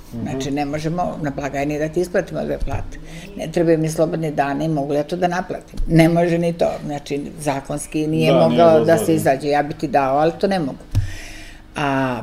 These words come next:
Speaker 2: prije toga sam, a, inače,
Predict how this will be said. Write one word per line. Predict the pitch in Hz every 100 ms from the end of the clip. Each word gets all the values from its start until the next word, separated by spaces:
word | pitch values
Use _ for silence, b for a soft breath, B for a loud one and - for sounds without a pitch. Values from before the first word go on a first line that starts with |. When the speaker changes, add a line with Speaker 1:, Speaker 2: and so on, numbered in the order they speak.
| -
Speaker 2:
prije | 202 208
toga | 190 196 196
sam, | - 160 160
a, | 147 151 147 156 156 B B B B B -
inače, | 180 185 151 - 135 135